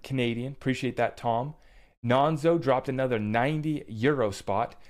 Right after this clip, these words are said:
He says, "Please buy silver. It's ten times more manipulated than gold." This is coming from an X R P, X L M, and X D C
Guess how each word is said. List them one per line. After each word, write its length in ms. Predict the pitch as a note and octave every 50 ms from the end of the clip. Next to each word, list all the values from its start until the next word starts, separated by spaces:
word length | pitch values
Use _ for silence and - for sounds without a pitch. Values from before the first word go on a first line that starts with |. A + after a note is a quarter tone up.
| - - - -
He 120 | - D3+
says, 240 | - E3 B2+ - -
"Please 400 | - - - E3 F#3 G#3 F#3 D#3+
buy 260 | - D3+ C#3+ C#3+ D3
silver. 500 | - - - - D3 B2+ A#2 G#2 B2+ B2+ -
It's 180 | B2 A#2 - -
ten 300 | - - D3 D#3 F3+ F#3
times 300 | F3 F3 F3 E3+ D3 C3
more 140 | D3 C#3+ C#3+
manipulated 520 | C#3 C3+ C3 A#2+ - B2+ B2+ B2 B2+ A#2
than 140 | A#2+ A#2 A2
gold." 260 | A2+ A2 G#2+ A2 - - - - - - -
This 140 | D#3 D#3+
is 60 | F#3 E3
coming 240 | - E3 E3 D#3+
from 160 | D#3 - C#3+ C3
an 80 | B2
X 260 | - - C3 B2+ -
R 80 | - C3+
P, 220 | - - B2+ C3+
X 220 | - A2+ G#2+ - -
L 80 | A#2
M, 80 | A#2 A2+
and 80 | A2 -
X 180 | A2 A2 -
D 140 | - A#2+ G#2+
C 280 | - - A#2 A#2 A2